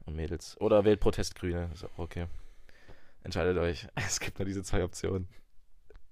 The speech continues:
Äh, so, dann mit diesem, ähm, Hot Take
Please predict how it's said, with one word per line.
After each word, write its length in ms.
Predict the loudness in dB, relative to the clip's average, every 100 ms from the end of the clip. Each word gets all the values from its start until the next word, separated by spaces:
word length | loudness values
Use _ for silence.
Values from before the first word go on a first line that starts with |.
| -16 -16 -8 -6 -6 -10 -16 -18 -4
Äh, 420 | 6 10 10 10
so, 380 | 8 10 12 12
dann 360 | 12 12 10 2 0
mit 160 | 0
diesem, 340 | 2 2 2 4
ähm, 1040 | 6 8 10 10 10 8 6 2 0 2 4
Hot 160 | 2 4
Take 360 | 4 4 2